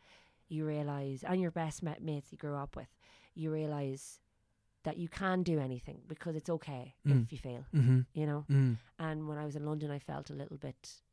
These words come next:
Speaker 1: like, out in the abyss,
Speaker 2: It's
Speaker 1: you know?
Speaker 2: interesting. Yeah.
Speaker 1: But I think it would be a different place for me now.
Speaker 2: Yeah.
Speaker 1: And it's not like that for everyone.
Speaker 2: Mm-hmm.
Speaker 1: Um, it's just how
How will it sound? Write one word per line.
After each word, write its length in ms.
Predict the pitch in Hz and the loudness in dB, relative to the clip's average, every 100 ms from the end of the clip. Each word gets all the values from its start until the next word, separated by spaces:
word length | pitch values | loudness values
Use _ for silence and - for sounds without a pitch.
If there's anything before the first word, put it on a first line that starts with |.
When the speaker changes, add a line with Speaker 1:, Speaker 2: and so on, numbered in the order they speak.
| _ | _
Speaker 1:
like, 260 | 147 143 - - | -12 -12 -14 -10
out 180 | 147 139 | -10 -8
in 180 | 139 | -12
the 240 | 139 135 139 _ | -12 -14 -16 _
abyss, 540 | 143 139 120 - - - _ _ - - - | -12 -12 -12 -14 -14 -20 _ _ -20 -20 -10
Speaker 2:
It's 120 | - | -4
Speaker 1:
you 60 | 127 | -2
know? 40 | |
Speaker 2:
interesting. 400 | 120 113 151 104 - | 0 0 0 -2 4
Yeah. 300 | 117 117 104 - _ _ - | 8 8 6 0 _ _ 0
Speaker 1:
But 100 | 262 | 2
I 60 | 269 | 2
think 180 | 403 | -2
it 60 | 494 | -4
would 100 | 330 | -2
be 80 | 202 | -2
a 20 | |
different 240 | 165 175 | -4 -6
place 160 | 165 160 | -6 -6
for 80 | 160 | -4
me 100 | 151 | -4
now. 320 | 147 165 156 147 - | -2 -2 -2 -6 10
Speaker 2:
Yeah. 260 | 143 151 135 - | 12 12 12 6
Speaker 1:
And 140 | - 185 | 0 0
it's 200 | - - | 0 -2
not 180 | 190 - | -2 -2
like 80 | 185 | -4
that 160 | 147 | -4
for 80 | 151 | -4
everyone. 420 | 147 202 139 143 143 | -2 -2 -2 -2 2
Speaker 2:
Mm-hmm. 200 | 123 156 170 _ - | 4 4 0 _ -8
Speaker 1:
Um, 200 | 165 160 | -4 -2
it's 160 | 160 - | -4 -6
just 200 | 170 | -8
how 120 | - | -4